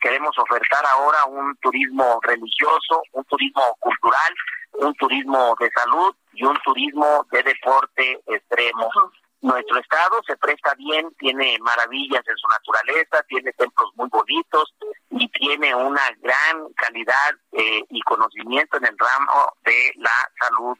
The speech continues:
muchos médicos, especialistas, pero es todo un proyecto el que pretendemos desarrollar, Adriana. Y siete,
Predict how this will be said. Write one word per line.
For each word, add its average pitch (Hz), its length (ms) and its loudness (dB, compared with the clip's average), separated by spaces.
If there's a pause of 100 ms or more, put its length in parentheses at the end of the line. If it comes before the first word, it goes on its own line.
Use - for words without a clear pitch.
muchos - 420 0
médicos, 139 540 0
especialistas, 131 720 -2 (180)
pero 143 200 2
es 160 100 -8
todo 156 240 0
un 151 140 -6
proyecto 131 500 0
el 117 60 -4
que - 100 -8
pretendemos 123 720 -2 (160)
desarrollar, 113 640 0
Adriana. 113 380 -2 (200)
Y 233 200 -4 (100)
siete, - 380 0